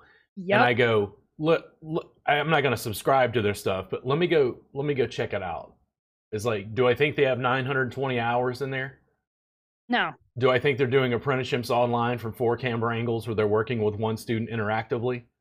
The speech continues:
Speaker 1: Oh.
Speaker 2: Do they think I'm talking to your client, Carol, and showing you how to work on Carol Live through the cameras?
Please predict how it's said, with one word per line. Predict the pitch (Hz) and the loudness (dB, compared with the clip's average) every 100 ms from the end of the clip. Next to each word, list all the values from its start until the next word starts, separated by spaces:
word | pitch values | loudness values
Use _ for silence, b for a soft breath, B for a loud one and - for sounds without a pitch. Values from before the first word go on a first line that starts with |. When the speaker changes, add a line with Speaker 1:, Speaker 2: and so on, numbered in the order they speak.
| _ _ _ _ _ _ _ | _ _ _ _ _ _ _
Speaker 1:
Oh. | 208 202 196 190 185 - _ _ _ 113 | -4 -4 -4 -6 -10 -16 _ _ _ -2
Speaker 2:
Do | 127 | 2
they | 135 135 | 4 2
think | 151 | 2
I'm | 135 | 0
talking | 123 143 143 | 2 2 2
to | 135 | 2
your | 131 | 2
client, | 131 143 127 123 | 2 2 2 0
Carol, | - 127 120 113 | 2 4 4 2
and | 107 | 0
showing | 139 123 120 | 2 2 2
you | |
how | 110 | 2
to | 117 | 4
work | 113 120 120 | 4 2 2
on | 110 | -2
Carol | 135 110 104 | 0 2 4
Live | 110 113 101 95 | 4 4 2 -2
through | - 120 | -2 -2
the | 107 | 0
cameras? | 120 117 117 120 117 | -2 -2 -2 -6 -8